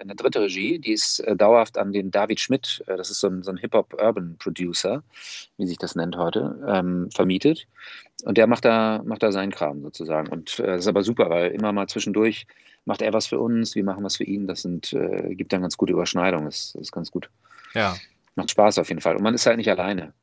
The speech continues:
Speaker 1: Also das, äh, nervt ja auch, ne? Man ist ja in dem Job eh schon, äh, wenn viel online passiert, äh, oder hin und her geschickt wird und gerade in der jetzigen Zeit ist man ja sogar sowieso, ne, noch, noch mehr alleine sozusagen. Das ist schon, äh, ganz nett, wenn man dann ein bisschen Gesellschaft hat. Und, und dadurch entstehen immer, immer irgendwelche Synergien und irgendwelche Sachen. Und, äh,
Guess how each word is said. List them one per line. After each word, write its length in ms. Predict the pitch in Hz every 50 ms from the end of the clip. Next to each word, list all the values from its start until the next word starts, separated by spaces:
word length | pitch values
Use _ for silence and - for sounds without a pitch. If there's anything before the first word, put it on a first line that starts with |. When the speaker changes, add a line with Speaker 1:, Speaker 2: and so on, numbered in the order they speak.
| -
Speaker 1:
Also 160 | 80 82 80
das, 280 | - 82 - - - -
äh, 180 | 104 92 87 80
nervt 220 | 82 87 85 -
ja 120 | - 73
auch, 180 | 78 90 90 -
ne? 100 | 87 87
Man 140 | 92 85 82
ist 80 | -
ja 60 | - 90
in 60 | 82
dem 120 | 92 87
Job 200 | 85 101 98 -
eh 140 | - - 104
schon, 340 | - - 117 107 104 101 98 - - - - - - - - - - - - - - - - _ - - - _ _
äh, 260 | - - 135 127 123
wenn 140 | 120 120 117
viel 180 | - - 151 135
online 440 | 123 139 147 143 135 139 135 135 123
passiert, 580 | - 131 - - - 139 135 135 131 - -
äh, 340 | 131 131 123 120 117 113 117
oder 300 | 117 117 113 113 110 110
hin 160 | 107 113 117
und 60 | 113
her 140 | 110 123 127 127
geschickt 280 | 120 - 143 120 -
wird 140 | - 127 117
und 80 | 113 107
gerade 220 | 117 120 123 127
in 60 | 117
der 80 | 110 110
jetzigen 280 | 120 131 - 147 127
Zeit 220 | - - 127 123 120
ist 100 | - -
man 100 | 120 117
ja 180 | 113 110 110
sogar 380 | 104 104 104 107 107 107 110 104
sowieso, 380 | 107 107 101 107 110 117 123 120
ne, 180 | 113 120 127
noch, 320 | 117 120 123 - - - -
noch 220 | - 110 113 -
mehr 160 | 127 117 110
alleine 340 | 107 107 107 107 120 123 120
sozusagen. 480 | 113 117 107 - 113 107 110 110 110 104
Das 140 | 92 -
ist 80 | - -
schon, 320 | - 123 110 107 107 104
äh, 200 | 107 - 104 101
ganz 160 | 95 98 - -
nett, 160 | - - -
wenn 80 | 87
man 120 | 85 85 80
dann 240 | 82 80 80 80 78
ein 140 | 90 85 80
bisschen 220 | 76 - - 85 80
Gesellschaft 480 | 78 80 85 90 - - 82 - -
hat. 120 | 73 - -
Und, 260 | - 80 78 - -
und 180 | - 104 95
dadurch 180 | 101 104 113 120
entstehen 300 | 117 110 - - 135 135
immer, 420 | 135 135 135 131 127 123 117 117 - -
immer 160 | 123 123 117
irgendwelche 460 | 107 113 120 117 - 123 113 110 110
Synergien 420 | 101 113 113 107 98 95 104 113 117
und 80 | 107
irgendwelche 320 | 98 - 98 101 92 - 98
Sachen. 320 | - 95 90 - 107 98
Und, 220 | 95 92 90 85 -
äh, 220 | - 87 85 85